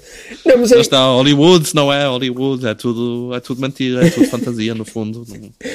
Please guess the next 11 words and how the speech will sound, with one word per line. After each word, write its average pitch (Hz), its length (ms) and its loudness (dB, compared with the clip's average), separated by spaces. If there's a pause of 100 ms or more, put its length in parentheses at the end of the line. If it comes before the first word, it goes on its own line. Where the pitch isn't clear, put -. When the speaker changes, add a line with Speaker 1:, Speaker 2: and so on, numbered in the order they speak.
(520)
Speaker 1:
Eu 214 200 6
achei 185 180 2
piada. 120 400 0
Tem, 156 220 0
tipo, 127 320 -6
pá, 113 260 0 (180)
o, 117 360 0
o - 40 2
Martin 151 300 0
Short 135 240 0
continua 120 380 4